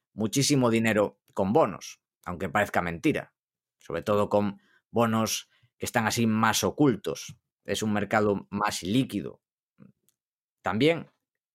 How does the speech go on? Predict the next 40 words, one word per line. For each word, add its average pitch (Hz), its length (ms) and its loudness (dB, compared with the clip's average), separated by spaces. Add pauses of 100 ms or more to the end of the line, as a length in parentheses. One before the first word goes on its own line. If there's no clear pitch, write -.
(120)
a 104 100 -4
mí 143 120 0
los 151 200 2
bonos, 170 520 0
el 101 80 -10
problema 131 320 0
que 226 100 -4
tiene 139 500 -2 (560)
es - 200 -4
que - 400 0 (300)
para 110 600 2 (220)
analizarlo 117 640 2
es, - 300 -6
necesitas 135 500 -2
mucho 151 460 -2
más, 165 460 0
dedicarle 151 300 0
mucho 156 280 -2
más 143 140 0
tiempo 156 240 -2
a - 20 4
la 131 120 2
contabilidad. 95 640 0 (640)
También, 120 340 2
si 85 140 -8
te 101 80 0
gusta 110 440 0
eso, - 300 -4
dedicar 85 320 -2
mucho 92 180 -4
tiempo 104 180 0
a 104 40 4
la 95 60 2
contabilidad, 104 580 0 (500)
los 104 200 -2
bonos 117 280 2
pueden 127 160 0
ser 117 120 0
un 107 100 0
filón. 120 360 0